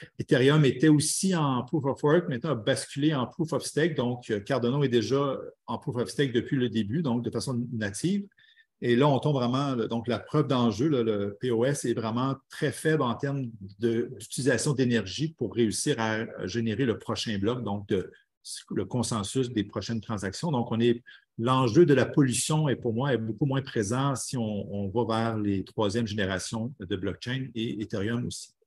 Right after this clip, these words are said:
Ce que ça va faire dans nos vies, ben, on est enfin en, devant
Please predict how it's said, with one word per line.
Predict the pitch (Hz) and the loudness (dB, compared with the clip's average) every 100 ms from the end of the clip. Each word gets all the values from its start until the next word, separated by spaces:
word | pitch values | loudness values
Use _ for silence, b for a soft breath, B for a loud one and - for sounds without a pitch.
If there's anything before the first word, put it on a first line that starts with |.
| _ _ _ _ _ - B B B _ _ | _ _ _ _ _ -20 B B B _ _
Ce | - | -2
que | - | 4
ça | 226 185 | 6 6
va | 156 | 6
faire | 151 180 240 180 | 4 2 2 4
dans | 139 | 4
nos | 139 131 | 6 4
vies, | 110 127 247 | 4 2 4
ben, | 151 135 - - | 4 4 0 -6
on | 135 | 0
est | 202 | 2
enfin | 196 147 - 196 214 196 | 4 2 0 -2 0 -2
en, | 147 127 117 - | -2 -2 -4 -4
devant | 135 147 185 180 175 | -2 2 2 4 2